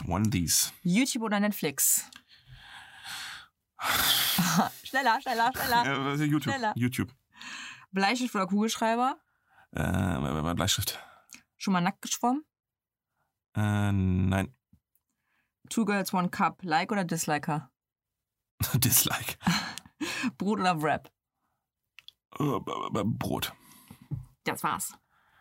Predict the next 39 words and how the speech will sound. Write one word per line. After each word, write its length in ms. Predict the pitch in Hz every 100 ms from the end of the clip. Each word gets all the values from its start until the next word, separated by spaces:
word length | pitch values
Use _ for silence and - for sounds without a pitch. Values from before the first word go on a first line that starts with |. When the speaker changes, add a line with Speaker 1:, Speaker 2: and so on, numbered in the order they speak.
| _ _ _ -
Speaker 1:
Ja, 200 | 92 92
Speaker 2:
War's, 260 | 220 254
Speaker 1:
ich 60 | -
Speaker 2:
Adi. 180 | 170 170
Speaker 1:
bin 180 | 113 117
bei 160 | 117 117
so 140 | 123
vielen, 280 | 131 139 127
es 60 | 220
ist 60 | 294 302
Speaker 2:
YouTube 80 |
oder 140 | 247 226
Netflix? 420 | 233 - 240 -
Das, 80 | 196
das, 120 | 208
das 80 | 214
Speaker 1:
ey, 60 | 220
bei 100 | 247
Speaker 2:
war 100 | 233
Speaker 1:
so 60 |
vielen 180 | - -
ist 60 | 240
es 40 |
Speaker 2:
schwierig. 120 | 185 151
Speaker 1:
so 80 |
fünfzig 480 | 139 151 156 - 127
fünfzig. 540 | - 139 143 - 156 135
Ich 120 | -
bin 140 | 127
bei 120 | 135 120
keinem 280 | 131 147
so 80 | 131
richtig 280 | 123 139 120
bei 100 | 117
meiner 160 | 113 107
Entscheidung, 460 | 107 110 101 101
ehrlich 180 | - 95
gesagt, 280 | 98 92 95
dabei. 280 | 90 82